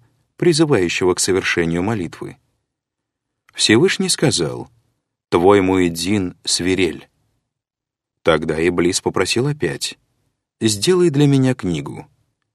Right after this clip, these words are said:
И Всевышний сказал: «Это песни и стихи». Иблис спросил:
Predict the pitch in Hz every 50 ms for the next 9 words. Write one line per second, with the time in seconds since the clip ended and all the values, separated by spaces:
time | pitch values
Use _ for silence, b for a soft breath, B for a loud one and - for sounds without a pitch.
0 | _ _ _ _ _ _ _ - 85 82 73 - - - 80 78 82 78 - -
1 | 80 78 - - 85 80 78 82 78 65 64 60 - b b b b b b b
2 | - 87 90 - - 98 - - - 90 107 113 - - 107 110 110 104 113 -
3 | 101 - - - 87 85 - - - 62 - - _ _ _ _ _ _ _ _
4 | _ _ _ _ _ _ _ _ _ _ - 82 78 71 76 76 73 - - -
5 | - - 90 - - - 110 82 67